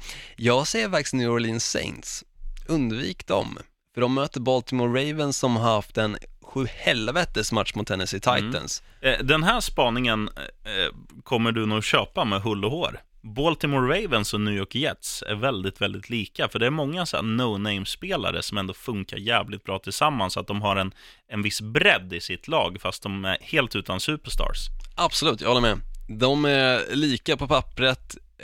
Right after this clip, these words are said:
Speaker 1: <laughs> med sätt att man inte ser så mycket på pappret
Speaker 2: Nej.
Speaker 1: <laughs> som man tycker är spännande.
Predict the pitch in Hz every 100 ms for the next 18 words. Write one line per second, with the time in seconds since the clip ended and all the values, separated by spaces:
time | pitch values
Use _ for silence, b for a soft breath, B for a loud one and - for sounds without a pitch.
0 | - 165 113 123 120 110 - 104 120 123
1 | 123 - - 107 110 - 170 - - 107
2 | 101 - 98 117 113 - - - - -
3 | - 190 139 127 147 131 127 123 - 117
4 | 104 107 101